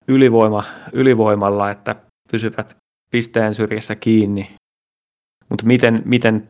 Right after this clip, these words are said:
Jokisen projekti, ei siellä vissiin niin kuin pelitavallisesti ei ole lähdetty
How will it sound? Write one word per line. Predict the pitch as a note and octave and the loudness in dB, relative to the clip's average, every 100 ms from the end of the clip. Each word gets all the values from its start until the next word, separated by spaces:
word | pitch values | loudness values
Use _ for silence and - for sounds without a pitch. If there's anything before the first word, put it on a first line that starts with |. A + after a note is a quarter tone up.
| - | -6
Jokisen | B2 B2 C3+ B2+ A#2+ | 0 2 2 2 0
projekti, | C3 B2+ A#2+ A#2+ - A2 - - _ | 2 2 2 -2 -6 -6 -10 -20 _
ei | - B2 | 0 2
siellä | A#2+ A#2 | 4 4
vissiin | C#3 - C#3 C3 | 2 4 2 4
niin | C3+ B2+ | 2 0
kuin | B2 B2+ B2 B2 - _ _ _ _ _ _ _ _ _ _ _ _ _ | 0 -2 -2 -6 -16 _ _ _ _ _ _ _ _ _ _ _ _ _
pelitavallisesti | - D#3+ D#3+ C#3 C3 B2+ C3+ C3+ C3 C#3+ | 2 4 6 4 4 4 2 0 -2 0
ei | C#3+ C#3+ | 2 4
ole | C#3 B2+ | 4 4
lähdetty | B2 A#2 A2+ - | 2 0 -6 -8